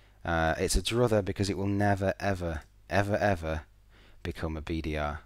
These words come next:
or a D R on that link because it's set the priority to zero. If we look on R three, we'll see that R two is, um, is the D R, and we do because I've got, I've set the highest priority of two fifty-five. Uh, so I've got a full network,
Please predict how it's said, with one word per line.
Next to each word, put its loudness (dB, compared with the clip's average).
or -2
a -2
D -4
R -8
on -8
that -10
link -10
because -10
it's -6
set -2
the -16
priority -6
to -12
zero. -6
If -8
we -2
look -2
on 0
R 2
three, 4
we'll 0
see 0
that -2
R 0
two -2
is, -2
um, -4
is -10
the -14
D -8
R, -12
and -8
we -10
do -12
because -4
I've -4
got, -8
I've -2
set -2
the -6
highest -2
priority -6
of -8
two -10
fifty-five. -12
Uh, -8
so -4
I've -14
got -6
a -12
full -10
network, -12